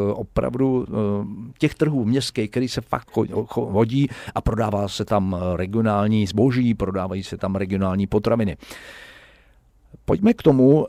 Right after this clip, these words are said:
že ta myšlenka je vlastně, eh, od vás,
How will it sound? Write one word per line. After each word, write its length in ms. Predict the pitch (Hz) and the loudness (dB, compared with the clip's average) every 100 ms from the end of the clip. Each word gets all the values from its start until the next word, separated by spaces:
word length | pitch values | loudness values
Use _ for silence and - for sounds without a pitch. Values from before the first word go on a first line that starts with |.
| - | 0
že 160 | 104 | 0
ta 100 | 127 | 2
myšlenka 720 | 180 139 - 151 160 160 160 - | 2 2 2 0 0 0 0 0
je 300 | 110 113 92 | 0 0 -2
vlastně, 440 | 80 98 113 - 87 | -4 -4 -4 -4 -6
eh, 160 | 64 - - 85 87 | -6 -10 -12 -12 -10
od 140 | - | -6
vás, 440 | 90 90 98 131 | -2 0 0 -2